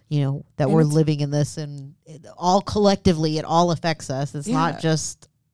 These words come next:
Speaker 1: me and you. And
Speaker 2: And it feels so good to make a difference. Like, I feel
Speaker 1: Yeah.
Speaker 2: like I'm making a difference through shaving, which is weird,
Speaker 1: <laughs>
Speaker 2: but at the same time,
Speaker 1: That's what I, I,
Speaker 2: it's
Speaker 1: that
Speaker 2: all about innovation and thinking of things outside of the box and different ways we can contribute and small actions we can take.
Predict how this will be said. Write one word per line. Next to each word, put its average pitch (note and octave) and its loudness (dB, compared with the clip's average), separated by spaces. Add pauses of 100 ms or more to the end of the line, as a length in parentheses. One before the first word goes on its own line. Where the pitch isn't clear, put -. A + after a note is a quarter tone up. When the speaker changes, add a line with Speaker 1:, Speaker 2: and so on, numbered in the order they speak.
(200)
Speaker 1:
me E3+ -2
and D#3 -10
you. E3+ 0
And C#3+ -12 (120)
Speaker 2:
And C4 2
it C4 -2
feels C4+ -4
so B3 -6
good A3+ -6
to F3+ -4 (540)
make F#3+ 2
a G3 -2
difference. - -4
Like, F#3+ 0
I F#3 2
feel G3 2
Speaker 1:
Yeah. F4 6
Speaker 2:
like A#3 4
I'm F3 0
making F3 -2
a E3 -2
difference D3 -6 (160)
through A#3 0
shaving, A#3 0
which G3+ -4
is D4+ -14
weird, D#4 4 (160)
Speaker 1:
<laughs> G#3 -14
Speaker 2:
but A3+ 2
at A3 0
the D4 0
same C#4 0
time, F4 -2
Speaker 1:
That's D#4 2
what F4 2
I, D#4 2 (280)
I, B3 0
Speaker 2:
it's - -6
Speaker 1:
that C#4 2
Speaker 2:
all B3 4
about C4+ 2
innovation B3+ 0
and F#3+ -2
thinking A3 -2
of A3+ -6
things A#3 -2
outside A3+ -4
of A#3 -6
the A3+ -4
box A#3 -2
and G3 0
different F#3 -2
ways G3+ 0
we A3 -2
can A3 -4
contribute G#3+ -2
and F3 -2
small F#3+ -2
actions G3 -6
we G3+ -6
can G3+ -8
take. G#3+ -10